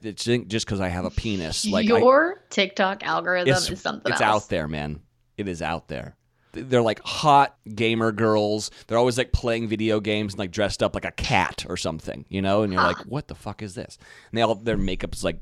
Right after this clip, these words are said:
Speaker 1: done to the nines and all this stuff. So I saw a bunch of them in San Francisco, which makes sense, Silicon Valley, all that kind of stuff. And they're all dressed up like that. And I have a theory on it. I think it's bullshit. I think that all of you guys out there that think that these chicks are gamers,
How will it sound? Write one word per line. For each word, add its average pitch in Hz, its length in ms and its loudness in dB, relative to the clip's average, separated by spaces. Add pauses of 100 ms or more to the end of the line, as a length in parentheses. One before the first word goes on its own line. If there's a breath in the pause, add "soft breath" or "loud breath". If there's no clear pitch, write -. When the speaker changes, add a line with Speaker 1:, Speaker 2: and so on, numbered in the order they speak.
(140)
Speaker 1:
done 95 160 0
to 92 40 -4
the 85 80 -4
nines 85 280 -2
and - 0 -
all 90 80 -2
this 85 100 -4
stuff. 87 200 -6 (200 loud breath)
So 151 80 2
I 139 40 8
saw 208 200 10
a 202 60 10
bunch 156 240 6
of 143 60 -4
them 127 140 2
in 117 80 -2
San 123 160 -2
Francisco, - 260 -2
which 113 180 -4
makes 127 180 -4
sense, 104 220 -2
Silicon 98 340 -2
Valley, 85 220 -2
all 85 80 -4
that 87 80 -8
kind 87 100 -12
of 82 60 -14
stuff. 87 220 -10 (140)
And 123 80 -2
they're 131 100 8
all 135 100 10
dressed 113 320 0
up 110 100 0
like 113 160 -2
that. 98 240 0 (280 loud breath)
And 151 100 4
I - 60 2
have 262 100 6
a 403 60 4
theory 277 400 2
on 73 180 -8
it. 50 160 -16 (340 soft breath)
I 175 60 10
think - 240 -2
it's - 160 2 (520)
bullshit. 151 540 4 (300)
I 139 80 6
think 208 300 0
that 170 240 2 (180)
all 180 320 8
of 262 60 4
you 226 160 4
guys 185 320 6
out 160 260 4
there 180 100 2
that 135 180 -2
think 156 280 -2
that 131 160 -6
these 135 200 -2
chicks - 320 -2
are 135 80 0
gamers, 160 560 -2